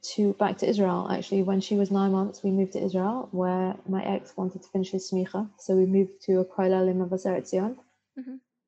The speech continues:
Speaker 1: which was lovely. I loved the environment in the kollel just because there were other people to talk to. Um, and there were some lovely, lovely families there.
Speaker 2: I'm sure other young mothers as well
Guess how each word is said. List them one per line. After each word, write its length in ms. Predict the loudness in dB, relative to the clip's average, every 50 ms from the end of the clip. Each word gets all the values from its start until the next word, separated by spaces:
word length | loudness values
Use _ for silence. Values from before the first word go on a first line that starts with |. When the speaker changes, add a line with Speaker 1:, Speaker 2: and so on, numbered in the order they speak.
| _ _ _
Speaker 1:
which 180 | -2 -2 0 0
was 160 | 0 2 2
lovely. 320 | 2 2 4 4 4 4
I 100 | 4 4
loved 320 | 4 4 4 2 2 0 -4 _ -20 _ _ _ _ _ _ _ _ _ _ _ -6 0
the 140 | 2 2 2
environment 460 | 2 2 2 2 2 2 0 -2 -2
in 100 | -4 -4
the 60 | -4
kollel 460 | -4 -2 -2 0 0 0 -2 -4 -6
just 180 | -8 -12 -10 -8
because 360 | -6 -4 -2 -2 -2 -4 -4 -4
there 120 | 0 0
were 100 | 0 2
other 160 | 2 0 0 0
people 400 | 0 0 0 0 0 0 -4 -6
to 160 | -6 -8 -6
talk 320 | -2 0 0 0 0 -2
to. 280 | -2 0 0 0 -2 -4 -6 _ _ _ -4
Um, 380 | 0 0 2 2 0 -2 -4 -8 -12 _ _ _ _ _ _ _ _ _ _ _ _ _ _ _ -2
and 480 | 0 0 0 0 0 0 -2 -2 -4 -8 -14 -20 _ _ -2
there 140 | 0 0
were 60 | 0 0
some 180 | 0 0 0
lovely, 240 | 2 2 4 4 4
lovely 240 | 4 4 4 2 0
families 560 | 0 0 -2 0 0 0 0 -2 -2 -4 -4
there. 260 | -6 -6 -6 -6 -8 -10 -12 _ _ _ _ _ -18
Speaker 2:
I'm 60 | -18
sure 240 | -12 -6 -4 -4 -4
other 240 | -4 -4 -4 -4 -6
young 320 | -6 -6 -8 -8 -8 -8 -8
mothers 640 | -8 -8 -8 -8 -10 -12 -12 -14 -14 -16 -18 -18 -16 -14
as 160 | -14 -12 -10
well 340 | -8 -8 -8 -8 -8 -10